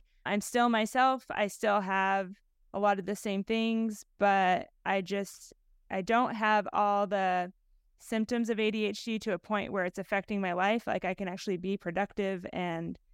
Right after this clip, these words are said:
not have that paralysis. I'm not extremely tired. But yeah, that is the first thing that most medical providers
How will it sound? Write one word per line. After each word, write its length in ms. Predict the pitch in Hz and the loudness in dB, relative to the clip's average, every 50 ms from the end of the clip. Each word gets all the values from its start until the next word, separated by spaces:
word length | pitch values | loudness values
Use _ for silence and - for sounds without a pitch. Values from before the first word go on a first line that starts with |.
| _ _ _ _ _ _ _ - | _ _ _ _ _ _ _ -2
not 360 | 180 190 185 185 180 - - - | 0 2 2 2 2 0 -2 -6
have 300 | 160 165 190 185 175 180 | -4 -2 0 0 0 2
that 280 | 185 180 165 - - | 2 0 0 0 -4
paralysis. 600 | - - 202 196 208 208 202 196 - 208 196 - - | -6 -2 0 2 4 2 2 0 -2 -6 -6 -6 -4
I'm 100 | 185 185 | -4 -2
not 160 | 180 180 175 | -2 -2 -2
extremely 420 | - 170 - - 190 180 175 170 | -4 -6 -6 -6 -4 -4 -4 -6
tired. 560 | 175 - - 233 226 226 220 208 208 202 196 196 _ _ _ _ _ _ | -6 -2 0 0 2 2 2 0 0 -2 -4 -6 _ _ _ _ _ _
But 140 | - 233 226 | -2 2 4
yeah, 180 | 247 214 170 170 - | 4 4 4 2 2
that 160 | 240 262 294 | 2 4 4
is 140 | 330 302 - | 2 0 -2
the 100 | 269 233 | -4 -4
first 340 | - 240 233 240 233 - | -2 0 0 0 0 -2
thing 220 | - 233 226 233 233 | -4 -2 -2 0 0
that 160 | 214 - - | 0 0 -2
most 600 | - 196 196 196 196 202 214 220 - - - - | -2 0 2 2 2 2 2 -2 -6 -12 -10 -2
medical 360 | - 196 190 185 208 - 226 226 | 0 2 2 2 0 0 -2 -4
providers 640 | - 233 202 220 214 220 214 233 240 233 233 - | -4 -2 0 0 0 2 0 0 -2 -2 -4 -6